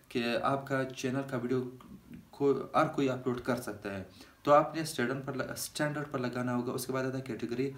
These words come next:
आपने अपना, अम, channel का category select करना होगा। उसके बाद आता है language, आपने ल-, language select करना होगा। उसके बाद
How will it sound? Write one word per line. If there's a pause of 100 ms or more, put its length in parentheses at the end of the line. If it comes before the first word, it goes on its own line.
(240)
आपने
अपना,
अम, (120)
channel
का
category
select
करना
होगा। (400)
उसके
बाद
आता
है
language,
आपने
ल-,
language
select
करना
होगा।
उसके
बाद